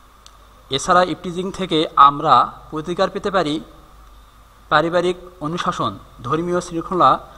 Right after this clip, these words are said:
সামাজিক সচেতনা, আইনের যথাযথ প্রয়োগের মাধ্যমে এটি নিয়ন্ত্রণ করা সম্ভব।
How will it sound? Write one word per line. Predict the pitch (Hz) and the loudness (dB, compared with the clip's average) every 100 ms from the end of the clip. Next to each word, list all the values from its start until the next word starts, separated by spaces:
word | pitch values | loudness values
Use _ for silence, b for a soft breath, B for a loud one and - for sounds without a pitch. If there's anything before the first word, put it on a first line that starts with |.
| B | B
সামাজিক | - 143 156 160 165 | 2 4 4 -2 -8
সচেতনা, | - 156 160 165 165 - - - - 151 156 147 - B B - - | -8 -8 -8 -14 -16 -18 -20 -20 -4 2 8 8 6 B B -8 0
আইনের | 143 160 170 156 | 2 0 -6 -4
যথাযথ | 165 175 175 | 2 2 4
প্রয়োগের | 175 - - 156 156 147 151 | 0 -4 -6 0 0 2 4
মাধ্যমে | 143 135 135 165 262 - - | 4 2 -4 -4 -6 -14 -14
এটি | 139 143 | -10 -8
নিয়ন্ত্রণ | 135 127 127 | -6 -8 0
করা | 127 175 | 2 2
সম্ভব। | 165 120 | 0 -4